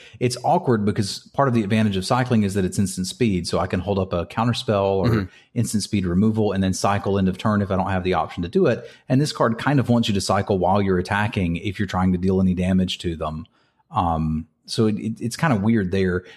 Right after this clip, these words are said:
Speaker 1: But, I mean, frankly, if this was blue-black for a one three flying, no more text, I'm probably playing that card if I'm blue-black.
Speaker 2: Yeah, that's fair. It does block really well. I mean, it's no ancient crab, but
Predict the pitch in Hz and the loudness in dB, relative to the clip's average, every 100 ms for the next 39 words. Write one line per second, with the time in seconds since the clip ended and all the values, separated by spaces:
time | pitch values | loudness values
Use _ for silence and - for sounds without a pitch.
0 | _ 151 - 135 127 123 185 196 156 113 | _ -4 0 2 2 0 0 2 2 2
1 | 110 131 120 107 131 123 117 107 - 104 | 0 0 -2 0 0 2 0 0 -2 -2
2 | 101 107 107 101 - 107 104 98 98 - | 2 0 0 -4 -2 0 0 0 -2 0
3 | 113 113 113 113 95 - 113 95 - - | 2 4 4 2 0 -2 -2 -2 -4 -12
4 | - 113 110 123 120 101 95 110 104 92 | -6 -4 0 0 2 0 0 -2 0 0
5 | 90 - 98 92 90 85 90 85 78 73 | -2 -2 -2 -2 -4 -6 -4 -4 -4 -6
6 | 73 - _ _ _ _ _ _ _ _ | -6 -12 _ _ _ _ _ _ _ _
7 | _ - 277 311 302 - 370 - - 202 | _ -4 0 0 -2 -6 -6 -2 2 2
8 | 196 - 170 104 101 92 92 92 92 92 | 0 -2 -2 0 0 0 -2 -2 0 -2
9 | 113 123 120 - 123 101 87 107 - - | 0 2 2 0 0 0 0 -2 -4 -4
10 | 104 92 92 92 87 | 0 0 0 -2 -4